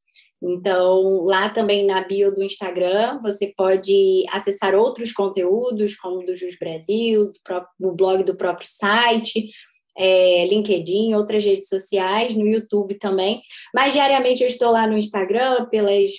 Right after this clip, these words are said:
pelos stories, principalmente, compartilhando. E todas as quintas-feiras, às dezenove horas, através de uma live, também trazendo conteúdo de direito imobiliário.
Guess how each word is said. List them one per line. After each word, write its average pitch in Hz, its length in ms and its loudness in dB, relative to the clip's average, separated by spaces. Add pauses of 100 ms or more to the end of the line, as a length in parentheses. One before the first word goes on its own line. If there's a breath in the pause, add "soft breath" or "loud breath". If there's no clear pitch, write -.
(100)
pelos 190 380 0
stories, 196 560 -2
principalmente, 196 680 -4
compartilhando. 202 960 -2 (460 loud breath)
E 285 340 0 (100)
todas 269 300 2
as 277 160 0
quintas-feiras, 247 760 0
às 240 140 2
dezenove 220 460 0
horas, 233 300 2
através 214 420 -2
de 202 60 -6
uma 214 200 -2
live, 208 440 -4 (140)
também 208 320 2
trazendo 214 340 -2
conteúdo 208 500 0
de 202 140 -10
direito 208 340 0
imobiliário. 202 540 -4